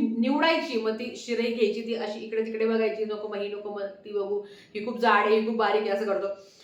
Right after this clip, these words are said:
तर मला एक सांगायचं की, आणि बऱ्याच वेळा बघते मी सुद्धा की दुकानात किंवा असं रोडवर जेव्हा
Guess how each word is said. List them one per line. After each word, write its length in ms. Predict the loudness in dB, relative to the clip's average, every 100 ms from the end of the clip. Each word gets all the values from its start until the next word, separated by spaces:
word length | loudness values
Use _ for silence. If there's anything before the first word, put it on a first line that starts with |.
| -20 _ -4
तर 100 | 2
मला 200 | 4 4
एक 80 | 2
सांगायचं 340 | 0 0 -2
की, 200 | -4 -4
आणि 380 | -4 -4 -4 -6
बऱ्याच 380 | 2 6 6 6
वेळा 180 | 6 4 4
बघते 360 | 0 0 4 4
मी 100 | 4
सुद्धा 260 | 0 0 -2
की 420 | -2 -2 -2 -2
दुकानात 400 | -2 2 2 0
किंवा 160 | 2 2 2 -2
असं 300 | -6 0 0 0 -6 -14 _ -2
रोडवर 340 | 4 6 6 4
जेव्हा 340 | 2 4